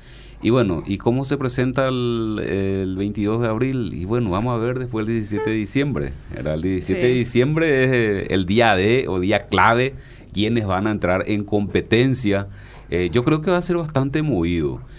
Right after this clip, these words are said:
Speaker 1: Eh, va, va a haber proyectos y propuestas diferenciados, diferentes, va a haber proyectos y propuestas, eh, para la gente. Y bueno, eh, nosotros apostamos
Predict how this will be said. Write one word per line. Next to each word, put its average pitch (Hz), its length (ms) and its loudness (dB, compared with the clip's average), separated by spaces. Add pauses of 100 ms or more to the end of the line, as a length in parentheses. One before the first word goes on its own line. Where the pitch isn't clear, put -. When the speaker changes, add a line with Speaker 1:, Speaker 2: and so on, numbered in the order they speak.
(260)
Speaker 1:
Eh, 87 680 0
va, 78 200 -2
va 82 100 0
a 92 40 0
haber 110 280 0
proyectos 123 580 0
y 139 80 -2
propuestas 104 640 2
diferenciados, 110 920 2
diferentes, 104 760 2
va 98 100 4
a - 20 4
haber 92 180 0
proyectos 90 480 -2
y 80 100 -4
propuestas, 90 800 0 (480)
eh, 78 640 0
para 85 180 0
la 82 140 -2
gente. 120 640 0 (300)
Y - 80 0
bueno, 85 340 0 (140)
eh, 85 480 0
nosotros 82 480 -4
apostamos 127 720 0